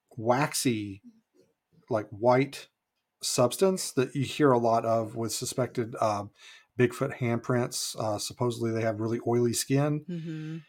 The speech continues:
Speaker 1: Uh, typically, if a person, you know, leaves,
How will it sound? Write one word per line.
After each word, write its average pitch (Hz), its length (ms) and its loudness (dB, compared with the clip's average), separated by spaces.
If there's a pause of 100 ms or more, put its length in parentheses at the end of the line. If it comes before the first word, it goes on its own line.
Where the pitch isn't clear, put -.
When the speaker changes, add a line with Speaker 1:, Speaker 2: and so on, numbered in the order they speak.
(220)
Speaker 1:
Uh, 104 280 -8
typically, 135 500 6
if 117 140 4
a 120 60 -2
person, 143 600 4
you 131 120 2
know, 123 220 2
leaves, 120 480 2